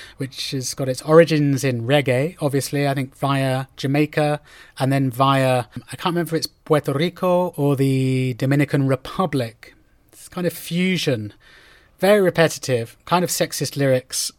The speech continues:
I hate it, if I'm honest, but you hear it everywhere. And then there's been a spin-off from reggaeton called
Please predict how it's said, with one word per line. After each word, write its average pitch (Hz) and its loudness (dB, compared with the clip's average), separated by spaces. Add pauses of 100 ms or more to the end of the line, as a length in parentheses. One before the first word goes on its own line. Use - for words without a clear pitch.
I 165 8
hate 156 2
it, 107 -4
if 127 -6
I'm 113 -4
honest, 107 -8
but 143 -4
you 135 -2
hear 127 2
it - -2
everywhere. 110 -4 (380)
And 143 0
then 151 4
there's 160 4
been 156 2
a 151 2
spin-off 170 2
from 151 0
reggaeton 120 0 (500)
called 123 0